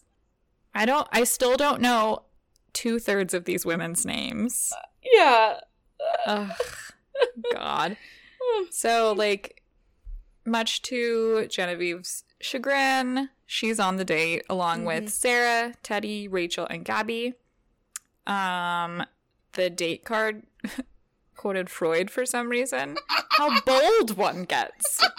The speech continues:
Speaker 1: when one is sure of being loved. Okay.
Speaker 2: Mm.
Speaker 1: Um, so, yeah, we're just going to sit on a therapist couch,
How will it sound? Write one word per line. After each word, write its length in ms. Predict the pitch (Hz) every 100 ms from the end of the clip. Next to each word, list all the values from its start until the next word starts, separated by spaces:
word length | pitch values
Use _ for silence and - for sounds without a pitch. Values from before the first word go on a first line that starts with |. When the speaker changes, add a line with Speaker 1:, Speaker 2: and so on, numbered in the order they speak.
| -
Speaker 1:
when 220 | 208 190 196
one 200 | 196 190
is 80 |
sure 340 | - - 202 175
of 140 | 175
being 320 | - 76 - 98
loved. 420 | 73 67 196 -
Okay. 540 | 233 220 185 190 226 247 -
Speaker 2:
Mm. 840 | 294 294 285 269 262 254 254 247
Speaker 1:
Um, 500 | 226 208 202 190 196 - _
so, 760 | - - 208 208 208 202 202 214 _ _ _ _ _ _ _ _ _ _ _ _ _ _ _ _ - -
yeah, 280 | 226 220 175
we're 220 | 202 208
just 240 | 226 254
going 400 | 262 240 240 240
to 640 | 240 - 240 233 233 226 233
sit 300 | - 226 226
on 160 | 226
a 40 | 233
therapist 840 | 247 269 294 208 185 - - -
couch, 680 | - - 170 180 - - -